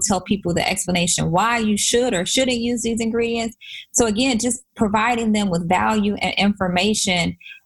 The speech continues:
um, because I feel that when you can add value to someone's life, like you said, it goes back to people remember how you make them feel. So if you felt good by listening to maybe a I G video that I posted,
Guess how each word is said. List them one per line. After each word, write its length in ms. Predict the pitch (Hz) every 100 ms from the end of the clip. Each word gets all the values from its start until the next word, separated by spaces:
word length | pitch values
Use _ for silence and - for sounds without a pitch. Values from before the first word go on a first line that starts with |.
| _
um, 380 | 190 185 175 170
because 440 | 185 208 226 202 185
I 100 | 202 220
feel 160 | 269 254
that 220 | 220 202
when 440 | 202 202 196 190
you 160 | 185 269
can 160 | - 277
add 220 | 226 196
value 340 | 196 208 208
to 140 | 208 196
someone's 540 | - 185 180 170 170
life, 360 | 175 196 170 170
like 160 | 190 185
you 80 | 196
said, 220 | - 180
it 80 | 175
goes 260 | 190 202
back 200 | - 185 -
to 320 | 214 190 175 175 - - -
people 280 | 269 254
remember 420 | 214 185 196 220 208
how 180 | 208
you 200 | 190 190
make 260 | 190 180 180
them 140 | 165
feel. 500 | 160 - 254 185 151 - - -
So 300 | - 226 208 -
if 280 | 202 190 185 -
you 340 | - 190 254 359
felt 440 | - 220 247 233
good 380 | 247 262 254 214
by 220 | 196 175
listening 420 | 175 240 240 240 220
to 120 | 220
maybe 360 | 202 196 180
a 120 | 165 -
I 180 | 196 226
G 180 | 208 247
video 360 | 233 233 233
that 120 | 226 220
I 140 | 214 -
posted, 440 | 233 233 233 220